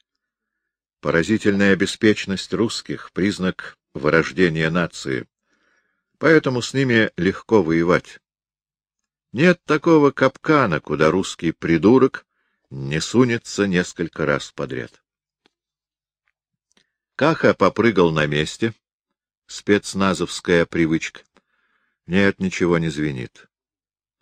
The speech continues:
Приладил сумку на боку, поправил нож у пояса, проверил, легко ли ложится пистолет в руку.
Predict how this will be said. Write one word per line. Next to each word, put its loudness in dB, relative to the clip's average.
Приладил 4
сумку -2
на 0
боку, 0
поправил 4
нож 0
у -10
пояса, -2
проверил, 4
легко 2
ли 4
ложится 0
пистолет -4
в -2
руку. -2